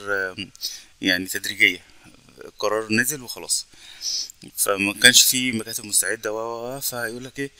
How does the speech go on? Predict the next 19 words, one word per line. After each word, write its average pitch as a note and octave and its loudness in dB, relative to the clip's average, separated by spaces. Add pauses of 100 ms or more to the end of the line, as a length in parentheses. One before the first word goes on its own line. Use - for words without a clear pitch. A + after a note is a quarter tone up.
(360)
آه، F#2 -8 (120)
بص - 8
هو A#2+ -2
الموديل A2 -8
كده، F#2+ 0
هنعمل G2+ -6
لك A2+ -10
حاجه - -2
كده A2 0
ثري A2+ 8
دي، B2 -8 (440)
ممكن A2 0
يتعمل G#2 2
مثلًا A2+ 6
على F#2 -2
الماكس G#2 6
او F#2+ 2
السكتش - -2
اب A#2 -2